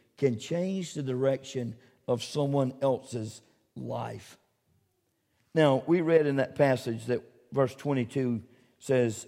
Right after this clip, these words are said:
"Slaves, obey your earthly masters in everything." Now, now, now, we're not slaves like we, we think of the word slaves,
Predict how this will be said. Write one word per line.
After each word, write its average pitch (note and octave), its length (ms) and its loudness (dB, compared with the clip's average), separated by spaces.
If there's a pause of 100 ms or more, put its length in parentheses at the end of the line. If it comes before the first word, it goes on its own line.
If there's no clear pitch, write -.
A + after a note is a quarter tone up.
"Slaves, A#2+ 920 0
obey A#2+ 380 2
your A#2 340 0
earthly A2+ 440 -2
masters A2+ 720 -6 (380)
in A#2+ 280 -2
everything." A#2+ 500 -2
Now, E3 240 -4
now, D#3+ 300 -4
now, F3+ 100 -4
we're A#3+ 160 -4
not F#3 280 -8
slaves B2 760 -4 (320)
like A#2+ 260 -2 (140)
we, B2 340 -2
we C3+ 160 -2
think B2 360 -2
of G2+ 100 -6
the G#2 60 -8
word G#2 400 -8
slaves, A2 680 -10